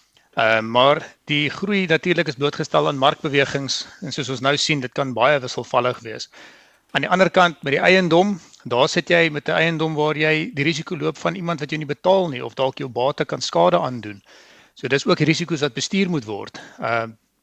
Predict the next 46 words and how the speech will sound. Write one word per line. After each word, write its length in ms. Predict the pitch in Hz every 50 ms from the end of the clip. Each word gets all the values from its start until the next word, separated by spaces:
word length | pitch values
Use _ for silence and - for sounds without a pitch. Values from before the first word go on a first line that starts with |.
| _ 135
weer 180 | 120 143 165 175
eens 240 | 180 165 151 - -
voordele 480 | - 196 185 185 170 160 175 165 156
van, 300 | - - 175 160 151 151
uh, 260 | 147 143 143 139 123 120 - - -
eiendomsbelegging, 920 | - - 170 165 170 160 147 - - 147 139 135 143 - - 156 151 147
jy 60 | 127
kry 160 | 120 - 147 135
kapitale 520 | - 147 - 139 - - 170 160 156 151
groei 340 | - - - 180 185 180 160
en 60 | 131
as 80 | 117 -
jy 80 | 120
goeie 260 | - - 190 214 185
huurder 220 | 143 160 175 202 180
in 80 | 170
daai 140 | 147 120 113
plek 280 | - - 131 120 117 -
het, 140 | 147 160 - - - - - - - _
kan 120 | - 160 143
dit 100 | 139 -
vir 120 | - 143
jou 20 |
fantastiese 540 | - 139 139 - - 185 180 - 190 151 170
bron 240 | 135 120 131 127 127
van 200 | - - 139 139
inkomste 400 | 143 135 - 131 123 113 - 131
wees 220 | 120 120 120 113
oor 80 | - -
die 100 | 131 127
lang 180 | 120 117 123 -
termyn 360 | - 127 110 113 113 113 113
en 100 | 120 113
hy 100 | 113 117
kan 160 | - 147 139
basies 300 | 120 123 139 - - 147
die 80 | 135 131
bate 500 | 117 123 127 143 - - 147 135 131 123
vir 200 | - - 170 156
jou 120 | 151 151
betaal. 460 | 131 135 - - 214 190 123 107 107 - - - - - - _ _ _ _
So 120 | - 160
ek 140 | 156 160 -
dink 140 | - 208 208
dit 140 | 220 208 -
hang 260 | 175 175 190 180 151